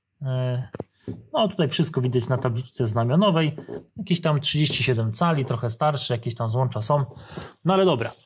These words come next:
teraz trzeba ogarnąć, o co chodzi.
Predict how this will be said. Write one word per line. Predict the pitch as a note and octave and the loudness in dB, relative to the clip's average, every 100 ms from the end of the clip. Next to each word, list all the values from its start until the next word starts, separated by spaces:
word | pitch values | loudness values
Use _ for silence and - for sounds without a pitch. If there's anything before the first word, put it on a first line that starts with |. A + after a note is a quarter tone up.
| _ _ - - | _ _ -14 -4
teraz | F#3 E3 - - | -2 -2 -6 -8
trzeba | - F3+ D#3+ E3 - _ | -2 0 2 -2 -8 _
ogarnąć, | D3+ D3+ D#3 C#3+ | 0 2 2 0
o | |
co | C#3+ B2+ | 0 2
chodzi. | C3 G2+ | 2 0